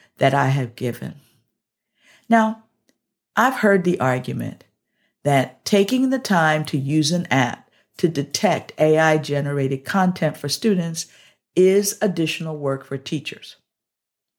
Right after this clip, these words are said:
And that is true. However,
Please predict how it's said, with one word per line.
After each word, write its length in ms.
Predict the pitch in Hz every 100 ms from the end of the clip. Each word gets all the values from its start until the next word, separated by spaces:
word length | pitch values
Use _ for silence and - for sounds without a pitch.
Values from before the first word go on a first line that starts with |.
| _ _ _ _ _ _ _ _ _ _ 196
And 160 | 208
that 220 | 247 285
is 180 | 294 285
true. 380 | - 302 269 - _ _ _ _ _ _ _ _ _ _
However, 600 | - 226 262 226 - -